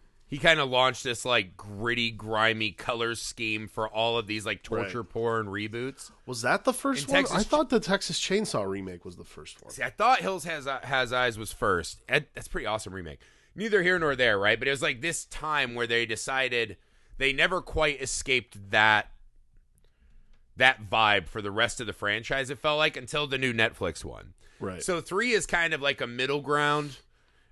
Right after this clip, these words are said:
Speaker 1: And then we're kind of back in this, like, they never escaped the reboot vibe of trying to just be, like, a bone-crushing, you know, experience and fear and bodily harm.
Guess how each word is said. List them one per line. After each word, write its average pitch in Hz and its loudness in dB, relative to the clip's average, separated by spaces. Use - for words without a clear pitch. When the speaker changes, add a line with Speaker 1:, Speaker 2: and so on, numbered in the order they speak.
Speaker 1:
And 131 -2
then 156 0
we're 170 -2
kind 160 0
of 117 -4
back 131 4
in 127 -6
this, 120 -6
like, 127 -2
they 123 -2
never 139 2
escaped 135 0
the 117 0
reboot 113 0
vibe 139 4
of 131 0
trying 143 4
to 127 -4
just 117 -4
be, 127 -4
like, 120 -2
a 120 -6
bone-crushing, 113 -4
you 113 -6
know, 101 0
experience 123 -2
and 113 -6
fear 123 2
and 101 -2
bodily 120 -2
harm. 107 -6